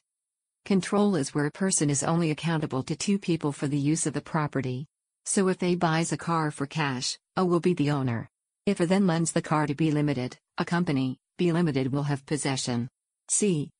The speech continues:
an employee of B Limited then uses the car and has control. If C uses the car in an unauthorized way,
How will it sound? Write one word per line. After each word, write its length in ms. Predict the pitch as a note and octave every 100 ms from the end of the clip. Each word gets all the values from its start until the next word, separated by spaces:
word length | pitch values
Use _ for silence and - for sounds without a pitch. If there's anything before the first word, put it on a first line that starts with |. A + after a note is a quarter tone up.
| -
an 120 | F3+
employee 500 | E3+ E3 E3+ E3 D#3
of 140 | C#3
B 120 | - D#3
Limited 380 | D3 D3 D3
then 180 | - D3
uses 340 | C#3+ D#3 E3+ D#3+
the 120 | F3
car 300 | - E3+ D#3
and 100 | C3+
has 180 | C#3 C3
control. 520 | C#3 C3 C#3 B2+ B2+ - _ _ -
If 140 | G3
C 140 | - G#3
uses 360 | F#3+ G3+ F3+
the 80 | D3+
car 300 | - E3+ D3
in 80 | C#3+
an 120 | C#3+
unauthorized 840 | - D3+ D3 D3 D3 C3 B2+ -
way, 400 | D3 C#3+ B2+ C3+